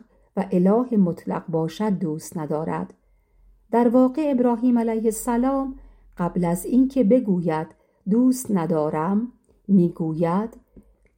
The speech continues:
«هذا ربی»، این پروردگار من است. بنابراین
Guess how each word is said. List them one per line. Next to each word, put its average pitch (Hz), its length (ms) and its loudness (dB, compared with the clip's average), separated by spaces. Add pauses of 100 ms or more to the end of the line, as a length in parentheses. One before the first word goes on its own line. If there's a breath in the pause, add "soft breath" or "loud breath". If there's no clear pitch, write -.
(200)
«هذا 226 600 4
ربی»، 214 800 -4
این 202 180 4
پروردگار 190 960 2
من 156 200 -6
است. - 420 -12 (440)
بنابراین 165 1000 0